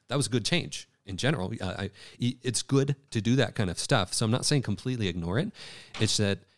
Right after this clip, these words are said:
why I come back to views being the ultimate metric over and over again is because it's the baseline conglomerate of all of the algorithm doing its work for you. All of the other things factor into views.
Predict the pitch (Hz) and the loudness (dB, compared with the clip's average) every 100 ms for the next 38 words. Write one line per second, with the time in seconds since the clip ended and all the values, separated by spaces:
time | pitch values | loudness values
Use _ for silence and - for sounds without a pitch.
0 | _ _ _ _ - 127 120 113 - 156 | _ _ _ _ -2 2 4 2 2 4
1 | 139 120 - - - 110 87 107 110 123 | 6 4 2 0 4 4 4 2 4 4
2 | 143 120 101 98 90 92 - 101 - 87 | 0 0 0 0 -2 -4 -2 -2 0 0
3 | 92 120 120 - - 101 95 90 95 107 | 2 2 0 -2 0 2 4 4 2 2
4 | 127 - 104 - - 113 104 98 - 107 | 0 0 0 -2 -2 -2 0 -2 -2 -2
5 | 117 98 110 151 - 113 101 98 - 101 | -2 0 2 2 0 0 0 0 -2 -6
6 | 101 95 98 110 - - 104 92 - - | -4 -4 -2 -4 -6 -8 -4 -4 -6 -2
7 | 101 113 104 107 90 92 87 85 82 80 | 0 2 0 0 0 0 -2 -4 -4 -4
8 | 85 82 - - 82 - - - - _ | -4 -6 -6 -8 -12 -10 -12 -12 -20 _
9 | _ _ _ _ _ - 110 113 117 107 | _ _ _ _ _ 2 6 6 6 4
10 | 107 101 98 95 104 98 92 - - 87 | 2 2 2 0 0 0 0 -2 -2 -6
11 | 85 104 90 87 95 92 90 - | -6 -6 -6 -6 -8 -8 -8 -8